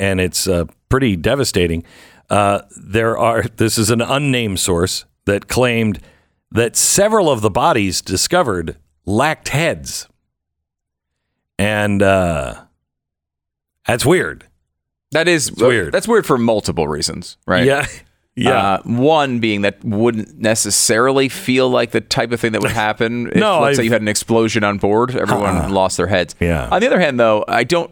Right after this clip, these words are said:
Speaker 2: exactly know what the accusation is. Like, so they, there's ten people on this plane, I think, one of them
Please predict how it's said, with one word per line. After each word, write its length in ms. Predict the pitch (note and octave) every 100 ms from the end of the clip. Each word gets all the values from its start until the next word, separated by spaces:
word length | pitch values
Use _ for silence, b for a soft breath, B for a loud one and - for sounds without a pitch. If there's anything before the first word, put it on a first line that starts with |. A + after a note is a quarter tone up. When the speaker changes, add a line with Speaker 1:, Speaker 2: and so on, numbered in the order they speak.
| _
Speaker 2:
exactly 600 | B2 A2+ G2+ B2 C#3+ C#3+
know 600 | A#2+ A2+ A#2+ A#2+ B2 A#2+ - _ _ _ _ _
what 280 | A#2 B2+ C3+
the 140 | B2
accusation 640 | A2 A2+ G#2+ G#2 B2 D#3 G3
is. 220 | G3+ G#3
Like, 160 | C3+ A2+ - B2 B2 - B2 -
so 280 | A#2+ - C3+
they, 180 | C3+ C3+
there's 480 | B2 - C3 C3 -
ten 280 | - D#3 D#3
people 300 | E3 D3 C3
on 100 | B2
this 120 | A2+
plane, 200 | B2 B2+
I 60 | C3
think, 300 | C3+ C3+ - b b b b -
one 360 | A#2 A2+ C#3
of 120 | D#3+
them 460 | D3+ D#3+ D#3 D3+ -